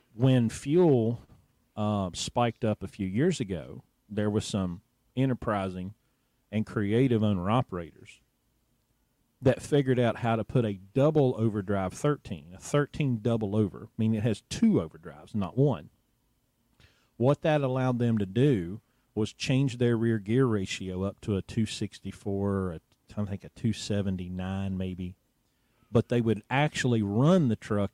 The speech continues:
in eleventh gear, right? So it's,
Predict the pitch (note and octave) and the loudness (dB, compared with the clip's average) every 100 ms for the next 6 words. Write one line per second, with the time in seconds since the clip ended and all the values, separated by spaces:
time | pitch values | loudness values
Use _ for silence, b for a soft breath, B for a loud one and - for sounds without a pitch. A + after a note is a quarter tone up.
0 | - B2 A2 A2 A#2 G2+ F#2 A2+ A#2+ G2 | -2 -2 0 0 -2 -2 -8 -4 -4 -6
1 | - _ _ _ _ _ _ _ _ G2 | -12 _ _ _ _ _ _ _ _ -4
2 | G2+ G#2+ - - A2+ G#2 G2 _ _ _ | -2 -2 -4 -4 0 0 -2 _ _ _
3 | B2 - | -2 -2